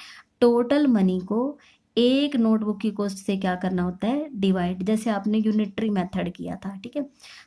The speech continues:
तो हम यहाँ पर लिखेंगे number of notebooks, number of notebook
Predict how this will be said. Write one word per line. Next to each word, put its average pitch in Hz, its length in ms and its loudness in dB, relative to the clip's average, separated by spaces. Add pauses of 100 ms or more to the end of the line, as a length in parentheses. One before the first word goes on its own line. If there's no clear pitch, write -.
तो 233 60 0
हम 226 120 2
यहाँ 214 160 4
पर 208 100 -2
लिखेंगे 190 460 0
number 196 560 4
of 269 220 -6 (1900)
notebooks, 190 680 0 (1500)
number 208 440 -2 (180)
of 196 380 -4 (300)
notebook 196 580 -4